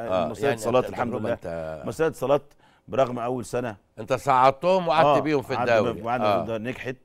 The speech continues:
Speaker 1: آه.
Speaker 2: إنتاج الحرب نجحت.
Speaker 1: آه.
Speaker 2: مقصة الحمد لله بفضل الله نجحت بشكل كبير. بس أنا كنت مستمتع
Speaker 1: آه.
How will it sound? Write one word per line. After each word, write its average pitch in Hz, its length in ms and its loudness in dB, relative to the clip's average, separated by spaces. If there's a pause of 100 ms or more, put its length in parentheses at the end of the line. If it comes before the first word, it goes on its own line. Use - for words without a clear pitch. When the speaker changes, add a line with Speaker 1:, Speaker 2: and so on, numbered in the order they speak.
Speaker 1:
آه. 87 340 -2
Speaker 2:
إنتاج 113 180 -4
الحرب 110 360 -4
نجحت. 110 320 -10 (220)
Speaker 1:
آه. 82 260 -4
Speaker 2:
مقصة 110 380 -8
الحمد 107 280 -10
لله 101 200 -4
بفضل 101 300 -8
الله 104 220 -8
نجحت 104 260 -12
بشكل 87 360 -14
كبير. 107 340 -12 (880)
بس 117 200 -10
أنا 160 160 -2
كنت 175 280 -6
مستمتع 143 680 -4 (280)
Speaker 1:
آه. 87 320 0